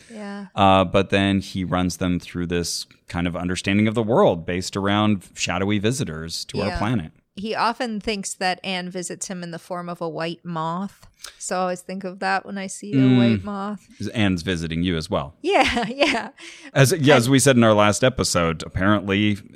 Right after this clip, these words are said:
Speaker 2: when you're beyond the grave, you have the ability to influence the flight patterns of various
Speaker 1: <laughs>
Speaker 2: insects.
Speaker 1: Right. So she continues to help him write his books. And I think she is kind of a hidden piece of this whole story in a lot of ways.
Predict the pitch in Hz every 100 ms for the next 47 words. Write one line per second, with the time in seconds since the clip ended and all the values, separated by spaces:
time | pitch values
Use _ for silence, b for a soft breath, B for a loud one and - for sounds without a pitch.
0 | - - 107 98 95 90 90 95 92 98
1 | 90 123 107 98 98 98 90 92 95 95
2 | 90 - 92 82 87 - 87 87 90 -
3 | 85 - 85 85 85 90 80 80 80 170
4 | - - 285 - 294 247 247 226 - _
5 | - 226 208 254 240 208 233 208 196 208
6 | 202 185 196 180 170 202 170 175 165 160
7 | - - 165 160 156 156 151 - - 190
8 | 202 233 208 - - 214 185 - 170 -
9 | - 190 190 156 160 139 180 190 170 160
10 | 147 143 _ - 180 156 156 156 156 -
11 | 160 160 - 151 143 143 - - 127 -
12 | - 185 - - - - -